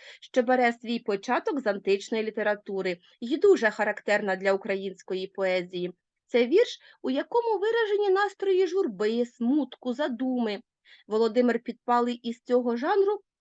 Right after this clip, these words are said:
використав настрій задуми з тяжінням до пейзажної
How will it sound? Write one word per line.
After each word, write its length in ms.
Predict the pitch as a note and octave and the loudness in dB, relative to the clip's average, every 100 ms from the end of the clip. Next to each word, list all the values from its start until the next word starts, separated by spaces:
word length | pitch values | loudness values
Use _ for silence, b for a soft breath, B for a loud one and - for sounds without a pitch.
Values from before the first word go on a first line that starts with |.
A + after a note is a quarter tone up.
| _ | _
використав 800 | A#3 B3 A4 A4 A4 G#4+ - A4 | -8 -2 0 0 0 0 0 0
настрій 520 | D#4 D#4 F#4 F#4+ F4+ E4 | 2 2 -2 0 0 2
задуми 680 | F#4+ C4 B3 A#3+ G#3+ G3+ - | 2 0 0 0 -2 -4 -8
з 100 | _ | _
тяжінням 880 | - G#3 G#3 A3+ F4+ F4 F#3+ F3 F#3+ | -2 -2 -2 2 4 4 4 0 -2
до 280 | A3+ G#3+ - | 0 0 -2
пейзажної 880 | - G3 G3 G3 C#4+ D4+ C4+ G#3 F3+ | -2 -2 0 0 2 0 -2 -2 -4